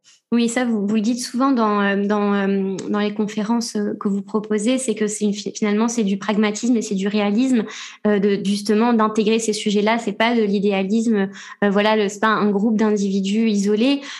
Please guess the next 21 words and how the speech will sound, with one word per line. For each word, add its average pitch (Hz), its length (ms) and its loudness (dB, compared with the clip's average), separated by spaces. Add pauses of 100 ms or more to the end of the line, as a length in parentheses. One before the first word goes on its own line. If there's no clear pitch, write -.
(160)
Euh, 208 160 4
dans, 214 160 2
dans 214 160 2
vos 214 120 2
chiffres, 269 340 0
donc, 220 220 2
il - 20 0
y 202 40 4
a 196 40 2
vingt 226 200 2
pour 226 180 -4
cent 247 160 2
des 208 200 2
élèves, 220 380 2
euh, 196 160 2
de 196 120 0
l'I 208 180 2
X - 180 -8
de 202 160 2
Polytechnique 208 720 0
et 220 140 0